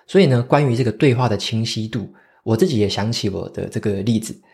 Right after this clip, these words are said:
像我常常挂在嘴边的阅读，阅读，我常常跟大家讲阅读这两个字嘛。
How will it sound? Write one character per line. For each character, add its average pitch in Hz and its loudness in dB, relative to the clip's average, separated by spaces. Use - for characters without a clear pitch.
像 180 2
我 113 2
常 113 0
常 113 -2
挂 120 4
在 117 2
嘴 95 -4
边 107 0
的 101 -4
阅 143 2
读， 92 -10
阅 113 2
读， - -8
我 - -6
常 110 -2
常 110 0
跟 113 0
大 113 2
家 107 0
讲 98 -6
阅 113 4
读 101 -10
这 101 0
两 95 -4
个 101 -14
字 110 -4
嘛。 92 -8